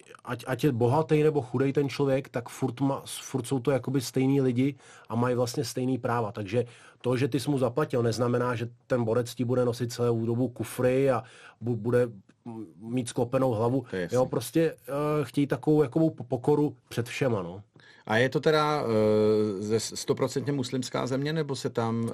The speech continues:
Speaker 2: nebo se tam kříží ty náboženství trošku?
Speaker 1: Já bych ře-, hm, tak stoprocentní. To je, já bych
Speaker 2: Jo,
Speaker 1: řekl, že to
Speaker 2: jasně,
Speaker 1: bude
Speaker 2: to
Speaker 1: tak devadesát pět procent jako
Speaker 2: prostě
Speaker 1: muslimská
Speaker 2: pře-,
Speaker 1: země.
Speaker 2: pře-, převážně, převážně.
Speaker 1: Tak, samozřejmě to už tam, eh, taky relativně hodně polevilo,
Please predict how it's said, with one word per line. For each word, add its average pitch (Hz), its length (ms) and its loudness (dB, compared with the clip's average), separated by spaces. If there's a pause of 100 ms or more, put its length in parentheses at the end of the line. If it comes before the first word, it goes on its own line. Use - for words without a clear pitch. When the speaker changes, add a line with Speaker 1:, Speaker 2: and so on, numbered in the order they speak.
Speaker 2:
nebo 117 220 -2
se 135 100 -2
tam 110 120 0
kříží 101 340 -6
ty 87 100 -4
náboženství 90 580 -8
trošku? - 320 -10
Speaker 1:
Já 120 260 2
bych 120 360 -2
ře-, - 260 0
hm, 110 340 -2
tak - 240 -4
stoprocentní. 120 800 -2
To 120 200 0
je, 123 180 4
já 117 120 2
bych 127 140 2
Speaker 2:
Jo, 123 40 6
Speaker 1:
řekl, 117 120 6
že 117 80 0
to - 60 4
Speaker 2:
jasně, 120 60 2
Speaker 1:
bude 127 160 4
Speaker 2:
to - 20 -2
Speaker 1:
tak 120 160 0
devadesát 127 640 2
pět 139 180 0
procent 131 360 0
jako 143 40 6 (100)
Speaker 2:
prostě 127 180 4
Speaker 1:
muslimská 123 480 2
Speaker 2:
pře-, 127 100 0
Speaker 1:
země. 117 200 4
Speaker 2:
pře-, 110 140 2
převážně, 101 560 -2
převážně. 92 520 -8
Speaker 1:
Tak, 98 240 -2
samozřejmě 127 440 0
to 131 140 0
už 120 160 -2
tam, 127 220 0 (520)
eh, 98 40 -6 (720)
taky 123 260 -2
relativně 120 440 2
hodně 123 240 2
polevilo, 120 640 4